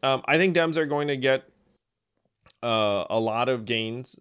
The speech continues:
Um, I think they're gonna get the Senate. Um, I think they're gonna control all, all branches of government. And, and here's, like, the major, major challenge is that can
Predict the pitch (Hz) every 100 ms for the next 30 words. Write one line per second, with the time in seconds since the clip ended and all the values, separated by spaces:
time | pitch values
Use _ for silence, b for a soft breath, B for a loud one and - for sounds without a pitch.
0 | _ 107 104 101 - 104 113 120 120 123
1 | 117 120 104 117 _ _ _ _ _ -
2 | 120 113 110 110 107 113 110 113 117 117
3 | 113 127 117 117 120 - _ _ 110 110
4 | 113 117 123 123 - 107 101 104 101 101
5 | - 123 - 139 139 202 240 190 151 127
6 | 113 117 120 113 107 107 92 85 - 101
7 | 95 85 85 - _ b b b - 131
8 | 127 123 - - 160 170 185 190